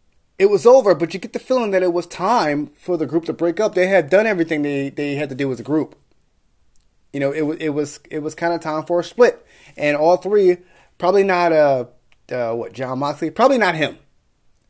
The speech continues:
But Seth Rollins and Roman Reigns, you can't say they're not better off the way that they are now. But look at, uh, Shelton Benjamin and, and Cedric Alexander. They, they,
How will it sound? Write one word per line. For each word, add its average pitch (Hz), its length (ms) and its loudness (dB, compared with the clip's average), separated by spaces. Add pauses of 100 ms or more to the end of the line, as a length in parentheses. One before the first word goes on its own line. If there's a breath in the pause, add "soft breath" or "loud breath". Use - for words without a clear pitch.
(640)
But 147 180 0
Seth 208 220 0
Rollins 196 480 0
and 156 340 -4
Roman 170 260 0
Reigns, 208 580 -6 (1300)
you 139 120 -8
can't 151 200 -2
say 147 120 -2
they're 131 100 2
not 127 220 -4
better 123 200 0
off 123 140 -2
the 123 80 -6
way 131 80 -2
that 120 140 -8
they 120 100 -4
are 110 180 -6
now. 196 460 -2 (960)
But 143 120 -2
look 175 180 -2
at, 180 120 4
uh, 151 220 4
Shelton 151 360 -2
Benjamin 147 420 -2
and, 120 240 -10
and 123 200 -10
Cedric 139 300 -6
Alexander. 123 560 -4
They, 139 200 -10
they, 214 320 0